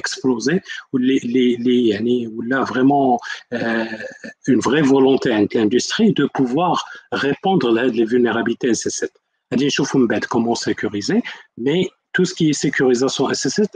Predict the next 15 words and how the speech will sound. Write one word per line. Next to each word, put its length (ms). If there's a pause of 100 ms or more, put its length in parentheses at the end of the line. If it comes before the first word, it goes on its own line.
elle 120
a 80 (120)
commencé 400
aux 160
alentours 480
de 120
deux 140
mille 180
dix-sept. 280 (400)
Aujourd'hui, 460
la 100
majorité 600
des 160
réseaux 260
ont 160